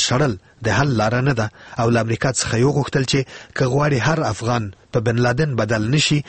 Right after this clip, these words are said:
نو د طالبانو امارت دې په رسمیت وپیژني. حسین حقانی د نیویارک ټایمز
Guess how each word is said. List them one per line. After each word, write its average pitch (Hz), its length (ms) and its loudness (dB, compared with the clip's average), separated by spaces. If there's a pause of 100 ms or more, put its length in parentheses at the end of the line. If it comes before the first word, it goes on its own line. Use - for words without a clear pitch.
(220)
نو 131 140 2
د 117 160 0
طالبانو 117 520 0
امارت 110 340 0
دې 110 140 -2
په 123 120 -2
رسمیت 120 380 -2
وپیژني. 120 480 0 (400)
حسین 139 360 2
حقانی 135 340 0 (320)
د 123 140 2
نیویارک 113 360 0
ټایمز 139 240 0